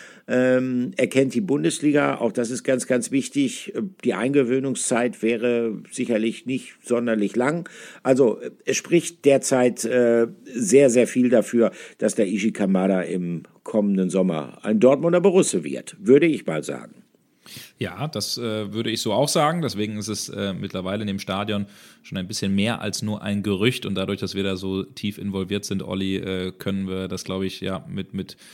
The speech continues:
Speaker 2: gutem Gewissen da behaupten, dass da schon wesentlich mehr dran ist. Du hast gesagt, er wird passen, das finde ich tatsächlich auch. Also er ist schon ein, äh,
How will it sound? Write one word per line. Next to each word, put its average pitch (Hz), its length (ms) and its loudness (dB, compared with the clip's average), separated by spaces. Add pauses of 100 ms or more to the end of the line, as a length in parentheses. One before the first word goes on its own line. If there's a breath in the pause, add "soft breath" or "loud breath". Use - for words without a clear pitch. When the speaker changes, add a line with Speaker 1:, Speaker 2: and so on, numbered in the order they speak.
(300 loud breath)
Speaker 2:
gutem 117 320 0
Gewissen 107 400 0
da 101 160 2
behaupten, 101 460 0
dass 95 180 -2
da 95 180 -2
schon 123 340 -4 (100)
wesentlich 104 460 0
mehr 98 180 2
dran 98 220 -2
ist. 165 180 0 (300 loud breath)
Du 117 100 4
hast 139 160 2
gesagt, 131 320 2
er 131 80 0
wird 127 140 2
passen, 147 300 0
das 165 120 -2
finde 156 160 0
ich 143 60 -2
tatsächlich 139 440 0
auch. 131 240 2
Also 101 200 -2
er 104 100 2
ist 131 180 0
schon 165 280 2
ein, 147 360 -2
äh, 139 380 0